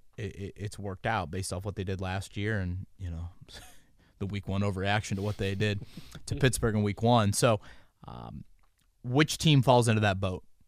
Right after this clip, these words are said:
Speaker 1: It's probably gonna take early October, probably right when Taylor comes off the pup list. I, I still, Jimmy, am sit here on September thirteenth and think, "Okay, three weeks from today, three weeks from today,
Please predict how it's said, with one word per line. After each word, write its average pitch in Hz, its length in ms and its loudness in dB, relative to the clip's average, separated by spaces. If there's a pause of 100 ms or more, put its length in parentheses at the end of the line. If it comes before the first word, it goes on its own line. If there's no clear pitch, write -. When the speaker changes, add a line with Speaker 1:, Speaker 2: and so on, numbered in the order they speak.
(300)
Speaker 1:
It's - 100 -14
probably 139 180 4
gonna 156 140 6
take 147 200 8
early 147 260 6
October, 135 560 4 (580)
probably 202 240 8
right 156 220 8
when 156 380 4
Taylor 151 220 6
comes 156 200 6
off 160 120 6
the 151 60 -2
pup 196 240 -2
list. - 220 -10 (220)
I, 180 140 6 (100)
I 214 120 10
still, 254 380 2
Jimmy, 190 400 6
am 139 180 2
sit - 220 0
here 160 180 6
on 135 160 6
September 151 360 2
thirteenth 127 420 2
and 101 100 -2
think, 104 160 -4
"Okay, 110 200 -4
three 180 320 0
weeks 175 260 0
from 147 140 -6
today, - 280 -12 (720)
three 196 320 6
weeks 180 400 2
from 156 300 2
today, 107 480 0